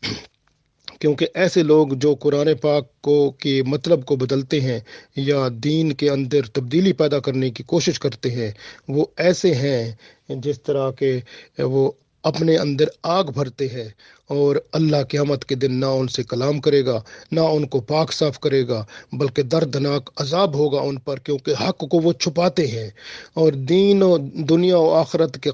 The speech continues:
खसारा उनको मिलेगा। यहूदी और मुशरिकीन इसी तरह के थे और ये भी उन्हीं के साथ ही होंगे जो दीन के अंदर ऐसी तब्दीली करके लोगों को तोड़-तोड़ के फ़िरके बनाएंगे और अपनी मर्ज़ी से उनको अलहदा करेंगे,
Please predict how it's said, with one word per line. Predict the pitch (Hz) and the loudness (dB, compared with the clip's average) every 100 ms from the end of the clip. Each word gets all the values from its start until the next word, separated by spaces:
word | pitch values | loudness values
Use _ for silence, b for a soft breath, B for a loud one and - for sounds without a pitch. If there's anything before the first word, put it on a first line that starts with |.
| - | -6
खसारा | 139 170 175 175 | -4 0 2 2
उनको | 139 131 127 | 0 -2 -4
मिलेगा। | 123 120 120 113 - B B B | -2 -4 -4 -8 -12 B B B
यहूदी | 147 139 165 151 160 | -2 2 2 4 4
और | 151 | 4
मुशरिकीन | 135 147 156 139 - 160 160 | 2 0 -2 -2 -2 -2 -2
इसी | 175 - 220 | -2 2 2
तरह | 151 135 | 2 0
के | 117 | -2
थे | 123 120 110 B B 156 | -6 -6 -10 B B -2
और | 143 | 0
ये | 139 156 | 0 0
भी | 131 165 - | -2 -4 -2
उन्हीं | 165 175 | 0 0
के | - | -2
साथ | 131 131 123 | -4 -4 -4
ही | 131 | -6
होंगे | 123 123 127 | -8 -4 -4
जो | 120 123 - _ 135 | -4 -4 -6 _ -12
दीन | 120 151 147 | -6 -4 -4
के | 131 127 | -4 -6
अंदर | 120 117 135 - - | -6 -6 -6 -6 -6
ऐसी | 139 - | -6 -8
तब्दीली | 139 135 120 139 135 | -8 -8 -4 -4 -4
करके | 135 131 135 | -4 -6 -4
लोगों | 127 131 143 139 | -2 0 0 -2
को | 120 123 127 B B _ | -4 -6 -6 B B _
तोड़-तोड़ | 185 196 202 - 175 175 | 2 4 4 4 4 4
के | 147 143 | 2 -2
फ़िरके | - 139 139 | -4 -4 -6
बनाएंगे | 117 120 151 175 131 - B B 151 | -6 -6 -2 -2 -2 -6 B B 0
और | 156 | 2
अपनी | 156 156 147 | 2 0 0
मर्ज़ी | 151 147 143 | 0 0 -2
से | - | 0
उनको | 127 123 131 | -2 -2 -6
अलहदा | - 147 147 143 | -4 0 0 0
करेंगे, | 131 123 123 117 | -2 -4 -4 -6